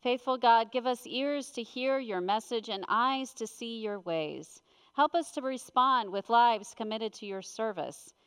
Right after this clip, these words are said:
In Jesus' name we pray. Amen. And the peace of Christ be with you always.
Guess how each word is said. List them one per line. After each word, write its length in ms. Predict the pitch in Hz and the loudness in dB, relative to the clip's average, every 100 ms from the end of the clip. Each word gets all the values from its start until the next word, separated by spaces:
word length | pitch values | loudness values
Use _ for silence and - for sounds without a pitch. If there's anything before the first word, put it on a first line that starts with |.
| _ - | _ -10
In 140 | 208 | -8
Jesus' 480 | 208 220 226 247 233 | -6 -6 -6 -6 -6
name 200 | 233 226 | -4 -4
we 140 | 240 240 | -4 -8
pray. 500 | - 165 156 147 160 _ _ _ _ - | -4 -2 -2 -6 -14 _ _ _ _ -8
Amen. 600 | 147 139 147 143 - 156 _ _ _ _ _ _ _ _ _ _ _ _ _ _ _ _ _ _ _ _ _ - | -6 -6 -6 -8 -12 -20 _ _ _ _ _ _ _ _ _ _ _ _ _ _ _ _ _ _ _ _ _ -8
And 100 | 220 | -4
the 60 | 220 | -4
peace 460 | - 277 277 - | -4 -4 -4 -4
of 100 | 262 | -10
Christ 560 | - 208 180 180 - - | -2 2 2 2 -10 -12
be 140 | 208 | -10
with 240 | 202 208 233 | -6 -6 -4
you 160 | 220 | -4
always. 720 | - 160 143 127 - 180 - | 2 4 2 -4 -10 -14 -20